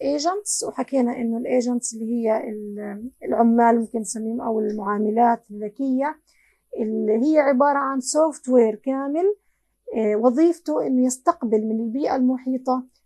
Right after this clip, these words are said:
ال inputs، وبعد هيك يبدأ يحاول يعمل أكشن،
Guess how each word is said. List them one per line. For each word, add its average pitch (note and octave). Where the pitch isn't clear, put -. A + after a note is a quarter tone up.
ال A#3
inputs، D4
وبعد A#3+
هيك C4
يبدأ B3+
يحاول C4
يعمل B3+
أكشن، G3+